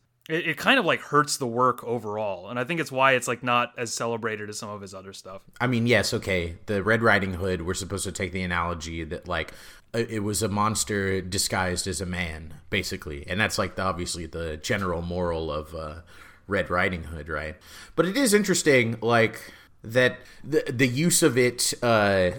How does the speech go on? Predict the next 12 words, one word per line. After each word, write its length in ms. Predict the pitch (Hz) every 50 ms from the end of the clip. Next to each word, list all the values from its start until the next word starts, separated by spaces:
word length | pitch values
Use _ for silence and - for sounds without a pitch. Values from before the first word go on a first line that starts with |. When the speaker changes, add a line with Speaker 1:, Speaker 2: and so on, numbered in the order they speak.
| - - -
Speaker 2:
seems 540 | - - - 147 151 165 160 160 147 - -
to 520 | - 147 139 139 135 131 123 120 107 - -
very 420 | - 95 90 - 135 135 135 131
much 380 | 120 123 123 117 - - 110 98
be, 260 | 113 117 120 113 113
like, 300 | 107 107 101 95 90 -
almost 520 | 107 113 110 110 107 104 101 - - - - - 117 -
the, 220 | 147 147 147 147 -
the 140 | 131 120 147
Red 220 | 143 160 185 190 160
Riding 320 | 160 156 165 165 151 147
Hood 280 | 139 143 139 131 123